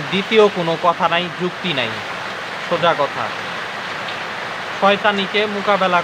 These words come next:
করতে হয়, শয়তান কোনোদিন ছাড়তে হয় না, এরা শয়তান, শয়তান। তো এই কথা ছিল আজকে শাহবাগীদের বিষয়ে।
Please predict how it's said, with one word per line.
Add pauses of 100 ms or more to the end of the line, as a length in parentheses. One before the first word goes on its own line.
করতে
হয়, (340)
শয়তান (180)
কোনোদিন (140)
ছাড়তে
হয়
না, (100)
এরা (100)
শয়তান, (1600)
শয়তান। (1500)
তো (220)
এই
কথা
ছিল (680)
আজকে (140)
শাহবাগীদের (120)
বিষয়ে।